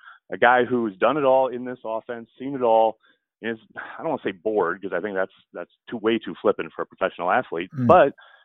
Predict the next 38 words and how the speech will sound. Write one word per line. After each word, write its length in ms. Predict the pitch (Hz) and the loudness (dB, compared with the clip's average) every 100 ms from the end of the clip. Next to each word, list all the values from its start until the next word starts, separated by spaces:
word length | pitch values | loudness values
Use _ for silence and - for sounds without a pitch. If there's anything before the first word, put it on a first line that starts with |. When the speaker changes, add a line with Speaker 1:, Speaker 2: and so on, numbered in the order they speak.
| _ - | _ -12
Speaker 1:
I 60 | |
do 180 | 120 156 - | -6 -6 -2
think 160 | 185 - | -2 -2
he 80 | |
needs 220 | 147 147 - | -2 -2 -6
to 80 | |
be 100 | 123 | -12
challenged. 720 | 120 - 127 104 76 - - _ - | -6 2 4 2 -4 -20 -20 _ 2
I 80 | 110 | 2
think 220 | 156 151 | 2 -4
he 100 | 135 | -4
needs 260 | 127 151 151 | -2 -4 -4
someone 220 | 143 127 107 | -4 -4 -6
who's 80 | |
gonna 160 | 104 101 | -8 -12
coach 340 | - 131 139 | -4 -2 -2
him 120 | 120 101 | -8 -2
hard. 420 | 110 113 76 - - _ _ - | 4 4 2 -4 -20 _ _ 0
That's 240 | 104 139 | 2 2
what 120 | 160 147 | 2 2
happened 320 | 151 151 135 | 2 0 -6
when 120 | 123 | -4
Mike 220 | 127 143 - | -4 -4 -8
came 220 | 131 127 | -8 -6
in 120 | 131 | -8
with 180 | 120 - | -8 -6
Brett. 300 | 151 165 135 - _ _ _ - | 0 0 0 -12 _ _ _ -8
You 100 | 107 | -2
know, 140 | 117 | -2
Brett 260 | 120 113 127 | 0 0 0
had 160 | 123 113 | -2 -2
got 160 | 113 - | -2 -4
really, 460 | 104 127 131 135 113 | -4 2 2 2 -2
really 260 | 117 135 | -2 -2
comfortable 500 | - 127 123 117 120 | -2 -4 -4 -6 -4
with 120 | 120 | -2
Mike 160 | 117 110 - | -4 -4 -4
Sherman. 340 | 95 104 151 | -4 -4 -8